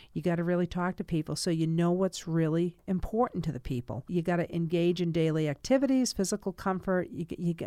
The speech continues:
you gotta make sure that people are able to be alert and to be able to do this. We gotta understand it, how much people can tolerate in that way in terms of their, you know, you'll, we always ask people about on a pain level, right?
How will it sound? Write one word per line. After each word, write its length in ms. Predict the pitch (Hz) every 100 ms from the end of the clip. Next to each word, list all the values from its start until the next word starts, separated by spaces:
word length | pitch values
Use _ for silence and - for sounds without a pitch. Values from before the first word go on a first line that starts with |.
| -
you 140 | 185
gotta 240 | 202 202
make 220 | 196 185 -
sure 260 | - 214
that 120 | 160 -
people 280 | 190 180
are 120 | 180 -
able 240 | 170 170
to 100 | 165
be 160 | 165 165
alert 480 | 147 151 185 196 -
and 120 | 165
to 60 | 160
be 200 | 170 165
able 200 | 160 151
to 100 | -
do 280 | 143 175 175
this. 340 | 175 170 - -
We 160 | 214
gotta 180 | 220 220
understand 640 | 196 202 185 - 208 202 170 -
it, 160 | 214 -
how 260 | 170 - 202
much 220 | 202 196
people 220 | 208 208
can 120 | 208 220
tolerate 460 | - 262 311 139
in 80 | 131
that 180 | 127 -
way 200 | 143 139
in 80 | 139
terms 280 | 185 180 170
of 80 | 160
their, 180 | 156 - -
you 80 | 214
know, 60 | 196
you'll, 240 | 175 180 196
we 200 | 180 208
always 320 | 175 269 -
ask 240 | 143 -
people 320 | - 135 156
about 320 | 151 156 160 -
on 160 | 165
a 60 | 165
pain 300 | - 185 277
level, 280 | 196 127 123
right? 320 | 147 190